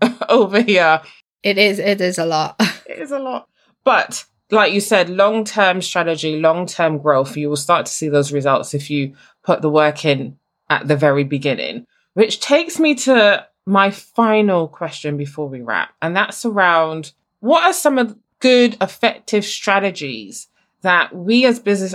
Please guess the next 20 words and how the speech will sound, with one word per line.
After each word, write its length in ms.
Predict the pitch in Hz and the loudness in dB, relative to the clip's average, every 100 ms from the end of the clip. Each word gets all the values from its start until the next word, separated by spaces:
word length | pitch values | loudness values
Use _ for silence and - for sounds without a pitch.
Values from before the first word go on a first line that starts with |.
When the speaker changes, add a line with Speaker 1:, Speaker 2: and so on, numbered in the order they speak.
| - | -6
Speaker 1:
owners 340 | 175 165 151 | -2 -2 -4
can 200 | - 180 | -6 -4
use 240 | 170 156 | -4 -4
to 180 | - - | -6 -6
integrate 640 | 190 202 202 185 175 160 143 | 0 0 0 -2 0 0 -2
quizzes 400 | - 170 156 147 | -4 -2 -2 -4
into 440 | - 165 160 165 | -6 -6 -6 -2
our 180 | 156 151 - | 0 0 2
overall 840 | 175 165 160 156 147 139 135 139 _ _ | 2 2 0 2 2 2 0 -4 _ _
marketing 880 | 156 160 156 147 147 156 131 127 127 _ | -2 0 0 -2 -8 -4 -4 -6 -10 _
funnel, 600 | - - 156 135 104 - _ - | -20 -4 -2 -2 -6 -12 _ -20
sales 420 | - 127 143 143 | -12 -10 -10 -10
funnel, 240 | 127 127 | -10 -8
marketing 500 | 123 123 127 - 123 - | -6 -6 -8 -14 -14 -10
funnel? 340 | 113 - - _ _ _ _ - | -10 -10 -16 _ _ _ _ -4
Speaker 2:
It's 180 | 202 - | -4 0
gonna 280 | 208 220 | 0 2
be 120 | 214 220 | 0 -2
slow 440 | - 202 180 175 | -2 0 0 0
growth 560 | 180 170 180 311 - | -2 2 2 2 -2